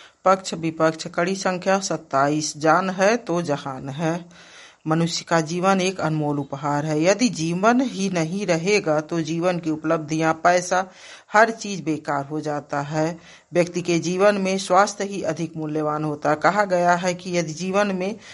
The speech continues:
धन गया तो कुछ भी नहीं गया, परंतु यदि स्वास्थ्य चला गया तो सब कुछ चला गया।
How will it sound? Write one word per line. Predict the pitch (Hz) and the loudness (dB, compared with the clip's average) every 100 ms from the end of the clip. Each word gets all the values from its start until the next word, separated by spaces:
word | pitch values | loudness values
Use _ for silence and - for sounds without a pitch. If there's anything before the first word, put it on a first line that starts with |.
| - - - | -20 -20 -16
धन | 156 180 240 | -6 2 4
गया | 240 175 170 185 | 6 4 4 2
तो | 185 202 | 0 -6
कुछ | 190 175 | -6 -4
भी | 170 180 | -4 -2
नहीं | 165 160 156 | -2 -2 -2
गया, | 156 160 | 0 0
परंतु | 160 190 233 262 240 | 4 6 6 4 0
यदि | 208 202 | 0 -2
स्वास्थ्य | - 185 214 - | -4 -2 -2 -4
चला | 175 160 156 | -8 -2 0
गया | 156 160 170 | 0 2 2
तो | 175 254 | 2 0
सब | 262 151 - | 2 0 -2
कुछ | 151 - | -8 -4
चला | 139 143 143 | -2 0 0
गया। | 147 151 | 0 -2